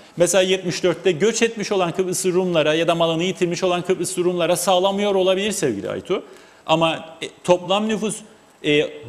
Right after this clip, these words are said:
bundan o anlamda etkilenen yüz altmış bin kişi ise sekiz yüz bin civarındaki bir nüfustan bahsediyoruz güneyde. Yani Kıbrıs Rum siyasi elitinin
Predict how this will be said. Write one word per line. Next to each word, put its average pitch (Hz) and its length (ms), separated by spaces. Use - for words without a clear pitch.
bundan 170 420
o 202 120
anlamda 202 420
etkilenen 135 520
yüz 143 160
altmış 185 360
bin 143 140
kişi 139 320
ise 220 320
sekiz 175 300
yüz 233 220
bin 185 140
civarındaki 135 580
bir 233 140
nüfustan 208 480
bahsediyoruz 98 580
güneyde. 95 440
Yani 156 240
Kıbrıs 262 340
Rum 214 220
siyasi 180 460
elitinin 165 720